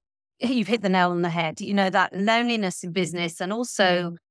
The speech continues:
not having that same structure around you can be quite disconcerting, especially at the beginning until you get into your stride. And you, when you work within a company, you're so used to having people to sort of bounce off or just talk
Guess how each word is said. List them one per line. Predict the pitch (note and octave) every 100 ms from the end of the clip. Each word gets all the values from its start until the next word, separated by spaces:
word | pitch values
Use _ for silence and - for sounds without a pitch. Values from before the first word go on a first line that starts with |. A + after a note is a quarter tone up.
| _ -
not | A3 B3 G3+
having | G3
that | F#3 -
same | G3 F3
structure | - - - - F#3 E3
around | E3+ G3+ G#3 G#3 -
you | - - - - - _ _ _ _ -
can | B3 A#3
be | A3 G#3
quite | - A#3+ G3 -
disconcerting, | F3+ - F3 E3+ A#3 G#3+ - - D3+ E3
especially | D#3+ - A3 - F#3+
at | -
the | - F3+
beginning | G#3+ F3
until | E3+ E3 F3
you | D#3
get | E3+ -
into | E3 -
your | E3
stride. | - - F#3 D3+ A2+ - - _ _ _ _ -
And | A#3 A#3+ A#3
you, | G#3+ A3+ G#3 _ -
when | C#4
you | D#4 A#3
work | G#3+ F#3+
within | F#3 G3+ G#3+
a |
company, | G3 F3 F3
you're | F3
so | -
used | A3 A3+ A3+
to | F#3
having | F3+ F3+ F3+
people | A3 G3 G3 F3+
to |
sort | - - F#3+
of | E3+
bounce | G#3+ A3+ - -
off | F3+ - E3 -
or | - G3
just | G3 D4+ E4+ - -
talk | G3 B3